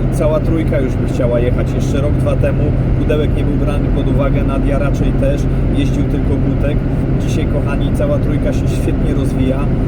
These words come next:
E, cała trójka naprawdę robi wspaniałą robotę i, e, no, no tak to po prostu, e, działa. E,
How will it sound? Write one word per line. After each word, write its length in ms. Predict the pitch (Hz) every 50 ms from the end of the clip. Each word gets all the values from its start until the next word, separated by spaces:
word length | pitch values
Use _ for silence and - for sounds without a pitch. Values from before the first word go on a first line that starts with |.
| - - - -
E, 160 | 254 262 - -
cała 200 | - 294 - -
trójka 360 | - - - - - - - -
naprawdę 440 | - - - 135 135 - - 131
robi 220 | 131 131 135 131 131
wspaniałą 420 | - 131 131 131 131 131 131 131 131 - -
robotę 500 | - - 131 131 135 135 139 143 147 - - - -
i, 120 | 135 135
e, 40 | - - - - - - - - - - - - - 67 - - - - - - - - - - - -
no, 60 | - - - - - - - - - - - - - - - - -
no 60 | 131 135
tak 140 | - - -
to 140 | - - 165
po 120 | - -
prostu, 320 | - - - - 127 - - - - - - - - - - - 127 127 127 127
e, 40 | -
działa. 300 | - 143 135 131 120
E, 40 | 117